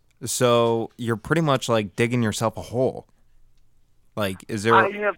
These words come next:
Speaker 2: fashioned, do you not listen to me, sir? I have fashioned
Speaker 1: It's
Speaker 2: my
Speaker 1: really
Speaker 2: bed.
Speaker 1: hard to.
Speaker 2: I've fashioned my bed so there is a hole in it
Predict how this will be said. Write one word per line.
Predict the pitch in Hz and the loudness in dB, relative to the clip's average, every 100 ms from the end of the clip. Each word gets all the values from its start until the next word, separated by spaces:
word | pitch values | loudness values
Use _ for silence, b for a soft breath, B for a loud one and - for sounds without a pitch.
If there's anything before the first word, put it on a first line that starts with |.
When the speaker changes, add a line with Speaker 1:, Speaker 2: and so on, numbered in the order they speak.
| - | -6
Speaker 2:
fashioned, | - 226 233 - 254 226 - | -2 0 0 -6 -12 -14 -18
do | - - - 190 | -20 -20 -20 -16
you | 202 | -2
not | 202 226 - | 2 2 2
listen | 175 202 - | 0 0 -2
to | 202 | -8
me, | 202 202 - | -4 -6 2
sir? | 214 208 - | 4 4 2
I | 147 | 2
have | 139 - - | 0 -4 -4
fashioned | 175 190 - 180 | -4 -4 -8 -8
Speaker 1:
It's | 120 107 | -6 -2
Speaker 2:
my | 139 | 6
Speaker 1:
really | 151 143 | 8 8
Speaker 2:
bed. | 113 | 6
Speaker 1:
hard | 101 - - | 4 2 0
to. | 95 95 - _ _ _ _ _ _ _ _ _ _ _ _ _ _ _ - | -8 -10 -16 _ _ _ _ _ _ _ _ _ _ _ _ _ _ _ 0
Speaker 2:
I've | 160 156 - | 0 0 -2
fashioned | 185 202 214 226 202 185 | 0 0 -2 -10 -14 -8
my | 165 | -6
bed | - 175 185 170 - | -4 -2 0 -2 -4
so | - 143 | -4 -4
there | 135 131 131 | 0 0 0
is | 127 | -2
a | 131 | -8
hole | - - 202 214 196 139 | -8 0 2 4 2 0
in | 127 | -2
it | 127 | -4